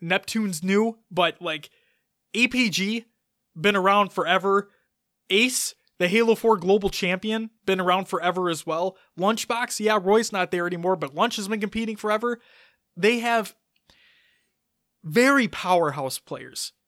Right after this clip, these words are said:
But Infused, they're still young enough. They have that skill. I, I do put them above Straight. I put Infused above Straight.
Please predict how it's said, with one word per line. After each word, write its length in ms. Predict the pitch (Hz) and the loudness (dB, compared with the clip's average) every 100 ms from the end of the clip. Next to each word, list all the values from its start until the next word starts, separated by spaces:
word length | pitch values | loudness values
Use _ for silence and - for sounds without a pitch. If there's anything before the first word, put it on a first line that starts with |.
| _ _ _ _ _ _ - | _ _ _ _ _ _ -4
But 220 | 160 208 | 2 2
Infused, 800 | 208 170 - 294 208 170 151 - _ _ _ _ _ _ _ _ _ _ _ _ _ _ | 2 -2 0 2 2 -2 -6 -10 _ _ _ _ _ _ _ _ _ _ _ _ _ _
they're 140 | 180 180 | -8 -6
still 320 | - 233 285 | -2 0 0
young 240 | 226 196 | 0 -2
enough. 440 | 185 165 185 - - _ _ _ _ _ _ _ _ _ _ _ _ _ _ | -2 -4 -4 -8 -20 _ _ _ _ _ _ _ _ _ _ _ _ _ _
They 160 | 160 190 | -2 -2
have 260 | 185 247 | -2 -6
that 220 | 240 226 - | -2 -2 -2
skill. 540 | - 180 170 175 - _ _ _ _ _ _ _ _ _ _ _ _ _ _ _ _ _ _ _ _ - | -4 -2 0 -2 -6 _ _ _ _ _ _ _ _ _ _ _ _ _ _ _ _ _ _ _ _ -4
I, 200 | 240 180 - | -4 -4 -6
I 140 | 190 196 | -2 -2
do 200 | 170 208 | -2 -4
put 220 | - 175 | -4 -6
them 120 | 165 | -6
above 200 | 143 127 | -4 -4
Straight. 300 | - - - _ _ _ _ _ - | -4 -12 -16 _ _ _ _ _ -4
I 80 | 196 | -2
put 180 | 202 185 | 0 -2
Infused 340 | 156 165 135 | -2 -6 -6
above 220 | 135 120 | -8 -10
Straight. 260 | - - - | -14 -14 -20